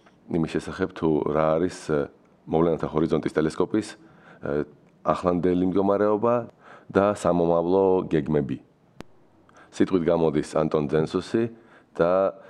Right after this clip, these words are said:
ე, ეგრევე ენერგიულად იწყებს თავის გამოსვლას. ის ღა დამჩენია, რომ საბოლოოდ შევაჯამო ყველაფერი ის, რაც აქ უკვე ითქვა. ე, მოვლენათა ჰორიზონტის ტელესკოპი, ეს არის ძალიან, ძალიან ამბიციური პროექტი. მაგრამ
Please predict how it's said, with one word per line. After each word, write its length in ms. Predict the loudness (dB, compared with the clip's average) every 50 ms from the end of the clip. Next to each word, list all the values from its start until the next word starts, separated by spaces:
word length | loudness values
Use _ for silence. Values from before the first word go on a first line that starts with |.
| -20 -20 -12
ე, 160 | -6 -2 0 0 0 0 -4 -6 -8 -4
ეგრევე 460 | -4 -2 0 0 0 0 2 2 0 0 -2 -8 -16 -20 -20 -20 _ _ _
ენერგიულად 720 | 0 2 2 2 2 2 0 0 2 2 2 0 0 -2
იწყებს 400 | -6 -8 -4 0 0 0 0 -2
თავის 320 | -2 -2 0 0 0 0 0
გამოსვლას. 520 | 0 0 0 -4 -4 -4 -4 -4 -6 -12 -18 -20 -20 -20 _ _ _ _ _ _ _ _ _
ის 120 | -2 -2 0
ღა 120 | -2 -2
დამჩენია, 540 | 0 0 -2 -2 -2 -2 -2 0 2 2 2 2
რომ 160 | 2 0 -2
საბოლოოდ 500 | -4 -4 -2 0 2 2 2 2 2 0
შევაჯამო 680 | -4 -2 -2 0 2 2 2 2 2 0 2 4 2 2 2
ყველაფერი 480 | 2 2 0 0 0 0 0 0 2 2
ის, 120 | 0 0 0
რაც 240 | 0 0 0 0 0 0 0
აქ 120 | 0 0
უკვე 220 | -4 -2 0 0 0 2
ითქვა. 420 | 0 -4 -4 -6 -4 -4 -4 -4 -6 -10 _ _ _ _ _ -20 -20 -20 -20 -20 -20 -20 -20
ე, 160 | -8 -2 0 2 2 2
მოვლენათა 360 | 2 2 2 2 0 0 -2
ჰორიზონტის 400 | -2 -2 -2 0 -2 -2 -4 -2
ტელესკოპი, 380 | -2 -2 -2 0 -2 -4 -2 -2
ეს 120 | -4 -2 -2
არის 180 | -2 -2 -2 0
ძალიან, 300 | 0 2 2 2 0 0
ძალიან 280 | -2 -2 -2 -2 -2 -2
ამბიციური 500 | -4 -6 -8 -10 -8 -6 -4 -4 -4 -4
პროექტი. 400 | -2 -2 -2 -2 -2 -6 -10 -14 -14 -14 _ _ _ _ _ _ _ -20 -20 -20 -20 -20 -12 -4
მაგრამ 440 | 0 0 0 2 2 0 0 0